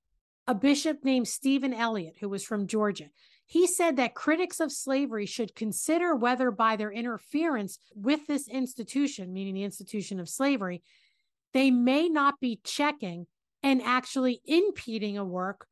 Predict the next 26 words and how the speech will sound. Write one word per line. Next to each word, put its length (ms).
which 220
is 220
manifestly 1200
providential. 800
And 100
then 140
there's 160
another 320
bishop, 400
Bishop 380
Mark 520
Meade, 480
who 80
was 220
of 200
Virginia. 580
And 140
he 200
said 320
this 240
of 140
slaves, 600
"Is 200
it 200
not 320
possible 800